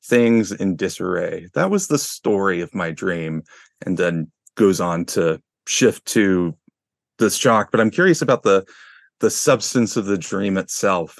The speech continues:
and the fact that it's moving. I'm just curious to hear you talk about that, what you make of it.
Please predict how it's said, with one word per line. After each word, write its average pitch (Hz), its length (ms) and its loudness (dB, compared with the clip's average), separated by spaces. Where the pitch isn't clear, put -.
and 90 500 -2
the 113 100 -2
fact 117 340 -2
that 110 80 4
it's 92 200 -2
moving. 90 720 -2
I'm 95 240 -6
just 95 180 -10
curious 107 360 0
to 101 100 -2
hear 117 100 -2
you 87 160 -4
talk 87 280 -6
about 85 340 -4
that, 92 540 0
what 92 160 0
you 95 100 -2
make 90 240 -2
of 82 160 -4
it. 85 180 -2